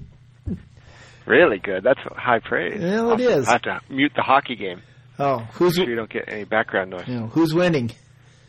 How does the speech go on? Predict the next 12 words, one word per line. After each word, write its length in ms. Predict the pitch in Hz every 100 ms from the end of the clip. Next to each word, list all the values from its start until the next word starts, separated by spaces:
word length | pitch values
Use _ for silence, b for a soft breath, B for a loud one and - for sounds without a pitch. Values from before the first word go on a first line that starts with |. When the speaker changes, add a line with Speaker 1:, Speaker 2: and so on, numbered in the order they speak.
| b b b b _ _ _ _
Speaker 1:
No 160 | 117 131
one. 220 | 185 131
It's 120 | 104 -
tied 340 | 127 143 135
in 80 | 90
the 80 | 98 -
third 200 | 147 -
period. 400 | 135 143 107 101
Speaker 2:
Oh, 300 | 143 120 110 - -
well, 440 | 127 139 160 160 - B B B B B -
if 160 | 131
Speaker 1:
Game 220 | 117 156